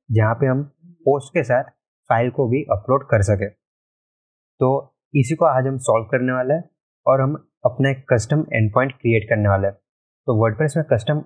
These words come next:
endpoint create करने के लिए हमें पहले अपने server folder पे जाना पड़ेगा। यहाँ पे server के अंदर डब्ल्यूपी content और उसके अंदर plugin, और प्लगइन्स में हमने अपना custom plugin बनाया हुआ था, आईडब्ल्यूएस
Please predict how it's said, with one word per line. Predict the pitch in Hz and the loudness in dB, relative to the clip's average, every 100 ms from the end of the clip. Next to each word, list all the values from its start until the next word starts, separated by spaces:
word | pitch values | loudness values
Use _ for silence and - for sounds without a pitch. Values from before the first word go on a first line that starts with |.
| - | -2
endpoint | 117 120 147 | 0 2 0
create | 139 - 131 147 | -2 -2 -2 0
करने | 143 117 107 | -2 0 0
के | |
लिए | 123 | 0
हमें | 117 113 117 | 0 -2 -2
पहले | 117 117 | 0 0
अपने | 113 127 | 0 -2
server | 117 - 107 120 | -2 -2 0 0
folder | 131 139 131 131 | 0 -2 -2 -2
पे | 139 | -2
जाना | 127 127 | 0 0
पड़ेगा। | 127 127 143 160 _ _ _ _ _ _ _ _ _ _ _ _ - | 0 0 0 -2 _ _ _ _ _ _ _ _ _ _ _ _ -4
यहाँ | 123 | 0
पे | 123 | 0
server | 127 - 120 143 | -2 0 0 0
के | 147 156 | 0 0
अंदर | 135 131 156 - _ _ 127 | 0 -2 -4 -8 _ _ -2
डब्ल्यूपी | 113 110 120 123 | 0 2 0 -2
content | - 139 151 139 131 - _ _ _ _ - | -2 -2 0 -2 -2 -10 _ _ _ _ -4
और | 123 | -2
उसके | 113 123 | 0 0
अंदर | 120 | 0
plugin, | 113 - 151 123 131 _ _ _ _ | -2 0 0 0 -4 _ _ _ _
और | 123 | -4
प्लगइन्स | 113 127 135 151 170 | 0 0 2 0 0
में | 147 | 0
हमने | 131 131 | 0 -2
अपना | 131 139 | -2 -4
custom | 127 113 - 139 | -2 -2 0 -2
plugin | 131 117 117 143 | 0 0 0 0
बनाया | 131 135 139 | 0 0 0
हुआ | 139 | 0
था, | 135 160 110 | 0 2 2
आईडब्ल्यूएस | 110 110 120 117 | 2 0 0 -2